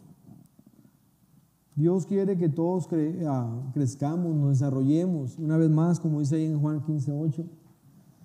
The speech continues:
para que llevemos mucho fruto, porque a través de este fruto es que nuestro Padre está glorificado. Sabemos que cuando Cristo tiene control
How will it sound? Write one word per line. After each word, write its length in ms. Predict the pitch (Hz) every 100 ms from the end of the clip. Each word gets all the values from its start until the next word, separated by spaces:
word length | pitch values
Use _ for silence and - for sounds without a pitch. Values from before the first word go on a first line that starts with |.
| - _ _ _ - - _ -
para 200 | 135 131
que 120 | 123
llevemos 420 | 131 127 147 165
mucho 400 | 160 156 170 175
fruto, 400 | 147 151 175 151
porque 240 | 143 143 131
a 80 | 127
través 360 | 127 127 160
de 40 | 170
este 220 | 170 165
fruto 400 | 143 175 160 156
es 80 | 123
que 80 |
nuestro 260 | 151 135 127
Padre 400 | 110 131 143 147
está 340 | 123 120 120 120 123
glorificado. 720 | 127 120 113 113 104 95 92 98 - _ _ _ _ _ _ - _ - _ - - - - _ _ - - _ _ _ _ _ - - _ _ _ _ _ _ _ _ _ -
Sabemos 480 | - 151 190 240
que 100 | 190
cuando 260 | 196 185 165
Cristo 360 | 151 202 185 190
tiene 280 | 214 214
control 600 | 190 180 139 180 165 131